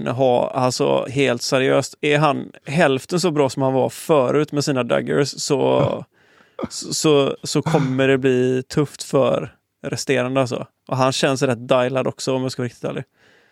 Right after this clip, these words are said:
Speaker 1: Ja, alltså, det, han har ju rutinen, om man säger så. För jag tror att det ligger jäkligt mycket press på han just nu. Men han är ju en
Speaker 2: Tror du
Speaker 1: sån
Speaker 2: han
Speaker 1: som
Speaker 2: känner
Speaker 1: kan
Speaker 2: det då?
Speaker 1: leverera det. Ja,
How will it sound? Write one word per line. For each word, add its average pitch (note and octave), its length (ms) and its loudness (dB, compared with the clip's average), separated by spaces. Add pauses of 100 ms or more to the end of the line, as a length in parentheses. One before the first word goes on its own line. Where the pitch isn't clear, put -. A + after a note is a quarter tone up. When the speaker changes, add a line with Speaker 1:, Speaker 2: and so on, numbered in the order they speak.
(540)
Speaker 1:
Ja, B2 280 2
alltså, C3+ 220 0
det, D#3 280 -2
han B2+ 360 4
har A#2+ 320 4
ju A#2 220 2
rutinen, A#2+ 680 2 (260)
om B2 120 -2
man A#2 160 2
säger A2 200 2
så. G#2 320 -2 (300)
För A#2+ 240 2
jag A#2 140 4
tror A#2+ 200 2
att G#2+ 80 -4
det A2+ 160 2
ligger G#2+ 340 0
jäkligt A#2+ 720 -2
mycket A#2+ 300 -4
press - 260 -2
på - 120 -4
han F#2+ 200 -4 (120)
just - 220 -4
nu. - 140 -8 (800)
Men A#2 180 2
han B2+ 340 2
är A2+ 40 0
ju G#2 100 0
en G2+ 60 0
Speaker 2:
Tror C3 100 2
du E3 40 0
Speaker 1:
sån D#3 100 2
Speaker 2:
han D#3 100 0
Speaker 1:
som - 80 -2
Speaker 2:
känner C3 140 0
Speaker 1:
kan G3 140 0
Speaker 2:
det G3+ 120 2
då? G2 80 0
Speaker 1:
leverera G2 280 0
det. F#2+ 140 -4 (320)
Ja, C3+ 880 2